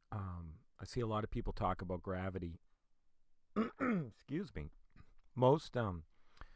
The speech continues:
most advanced game salad, uh, developers do not use, uh, the global, uh, gravity settings, um, when they're doing a game like this. Because what happens is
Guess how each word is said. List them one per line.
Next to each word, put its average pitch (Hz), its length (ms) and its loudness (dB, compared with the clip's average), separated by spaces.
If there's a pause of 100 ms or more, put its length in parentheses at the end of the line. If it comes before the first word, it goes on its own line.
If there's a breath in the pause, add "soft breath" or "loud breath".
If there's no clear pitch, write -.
(240 loud breath)
most 117 280 4
advanced 120 420 0
game 104 220 -2
salad, 92 640 -2
uh, 85 100 -4
developers 87 640 -2
do 92 100 -2
not 92 300 -2
use, 90 340 -2 (100)
uh, 76 280 -4 (140)
the 90 80 -4
global, 92 580 0 (200)
uh, 76 240 -2
gravity 85 420 -2
settings, 78 600 -8 (240)
um, 76 260 -6
when 80 120 -4
they're 82 100 -2
doing 82 260 -2
a 80 40 -4
game 80 280 -6
like 71 220 -6
this. - 300 -12 (1080 loud breath)
Because 113 240 0
what 113 140 4
happens 117 460 0
is 104 420 2